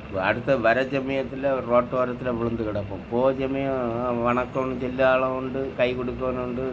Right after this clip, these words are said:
"தம்பி எப்படி நல்லா இருக்கியான்னு?" சொல்லுவீங்களும் உண்டு. லாஸ்ட்டு வரும்போது விழுந்து நம்ம கார் துப்பிட்டு போவாங்க, "இவனுக்கு எதுக்கு ஃபேண்ட்டும் சட்டையும்?" இப்படி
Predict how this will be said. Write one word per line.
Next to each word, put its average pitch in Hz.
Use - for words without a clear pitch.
"தம்பி 123
எப்படி 120
நல்லா 120
இருக்கியான்னு?" 123
சொல்லுவீங்களும் 117
உண்டு. 95
லாஸ்ட்டு 120
வரும்போது 131
விழுந்து 127
நம்ம 135
கார் 127
துப்பிட்டு 120
போவாங்க, 101
"இவனுக்கு 131
எதுக்கு 120
ஃபேண்ட்டும் 120
சட்டையும்?" 101
இப்படி 113